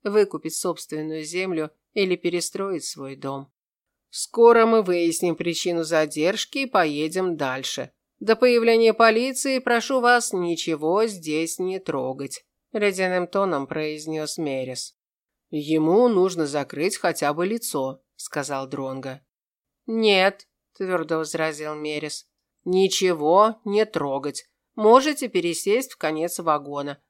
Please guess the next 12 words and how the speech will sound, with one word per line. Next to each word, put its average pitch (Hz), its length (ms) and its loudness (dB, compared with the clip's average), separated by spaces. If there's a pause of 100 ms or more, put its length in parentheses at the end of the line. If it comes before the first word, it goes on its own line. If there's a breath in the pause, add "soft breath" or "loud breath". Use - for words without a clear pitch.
(140)
но 196 120 -2
я 190 220 6
вынужден 180 640 0
вас 170 240 0
предупредить, 151 760 -8
господа, 139 640 -6 (240)
что - 280 2
все 240 280 0
пассажиры, 160 640 -2
находящиеся 160 960 -4
в 139 60 -12
вагоне, 147 640 -6